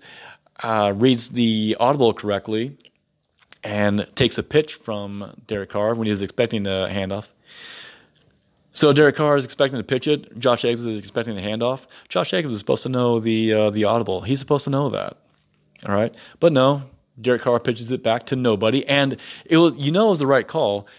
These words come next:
because if you look at how that it was supposed to be a pitch, because if you look at it, uh, l-, go back and look at that play,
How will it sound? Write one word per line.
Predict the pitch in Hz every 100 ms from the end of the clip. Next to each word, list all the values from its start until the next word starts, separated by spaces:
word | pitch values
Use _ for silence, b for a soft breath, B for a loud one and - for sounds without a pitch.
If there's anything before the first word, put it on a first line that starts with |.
| b
because | 127 120 123 113 110 - - _ _ _ _ _ -
if | 120 127
you |
look | 151 151
at | 135
how | - 127 127 120 -
that | 117 117 104
it | 120
was | 107
supposed | - 135 -
to |
be | 113
a |
pitch, | 101 127 -
because | 113 113 104 95 B B B
if | -
you | 131
look | 139
at | 117
it, | 110 -
uh, | 113 95
l-, | 98
go | 113 - 139
back | 120 117
and | 117
look | 117
at |
that | 117 104
play, | 117 113 113